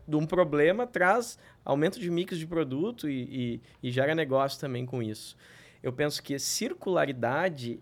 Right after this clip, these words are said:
é um tema essencial agora, que é tu pensar em aonde o teu produto vai parar depois de usado,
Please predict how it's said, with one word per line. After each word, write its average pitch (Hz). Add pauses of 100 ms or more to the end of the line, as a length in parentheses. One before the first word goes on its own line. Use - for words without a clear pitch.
(120)
é 131
um 139
tema 147
essencial 151
agora, 123 (140)
que 160
é 143 (100)
tu 156
pensar 160 (480)
em 170 (160)
aonde 185
o 208
teu 208
produto 190
vai 185
parar 147
depois 131
de 147
usado, 104